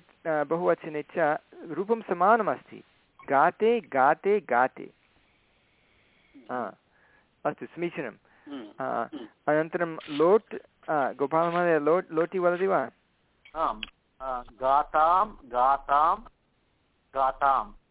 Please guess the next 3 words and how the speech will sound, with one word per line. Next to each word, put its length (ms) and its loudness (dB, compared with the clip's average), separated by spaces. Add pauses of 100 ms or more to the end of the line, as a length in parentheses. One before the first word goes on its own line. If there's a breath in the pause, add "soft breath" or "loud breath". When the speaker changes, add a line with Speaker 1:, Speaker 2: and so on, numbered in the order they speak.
(400)
Speaker 2:
आ? 160 -6 (1120)
Speaker 1:
हम्म। 280 -12 (240)
Speaker 2:
गा-, 180 -10